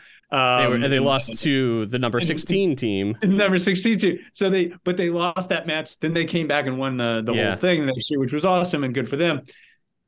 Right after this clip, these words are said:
Speaker 2: But I don't know that they were, um,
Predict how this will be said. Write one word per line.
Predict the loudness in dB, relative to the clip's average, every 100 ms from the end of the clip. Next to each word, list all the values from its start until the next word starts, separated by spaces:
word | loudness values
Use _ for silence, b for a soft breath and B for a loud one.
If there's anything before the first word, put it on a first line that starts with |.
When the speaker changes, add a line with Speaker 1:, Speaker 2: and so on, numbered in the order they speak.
| 0
Speaker 2:
But | 2 4
I | 2
don't | 4 2 2
know | 2 2
that | 2 -2 -2
they | -2 0
were, | 0 0 -2 -2 -2 -2 -4 -2
um, | 0 0 0 -2 -6